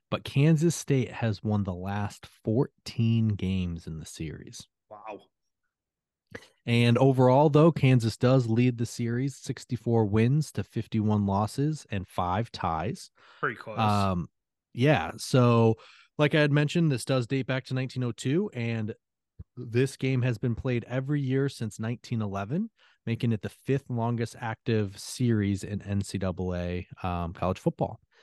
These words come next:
Speaker 1: The other lo-, four longest, so the ones that are longer than that, uh,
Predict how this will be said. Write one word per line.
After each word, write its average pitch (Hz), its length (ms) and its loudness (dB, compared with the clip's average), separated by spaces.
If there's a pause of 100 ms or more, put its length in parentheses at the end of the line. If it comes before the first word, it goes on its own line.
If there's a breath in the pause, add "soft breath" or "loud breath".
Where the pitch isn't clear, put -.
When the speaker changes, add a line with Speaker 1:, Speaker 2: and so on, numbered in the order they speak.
(680 soft breath)
Speaker 1:
The 117 200 2
other 151 640 6
lo-, 120 600 4
four 135 560 4 (800)
longest, 107 640 -4 (520)
so - 120 -4
the 110 80 2
ones 104 180 4
that 104 120 0
are 101 80 2
longer 98 300 0
than 92 160 -4
that, 95 300 -4
uh, 98 260 -2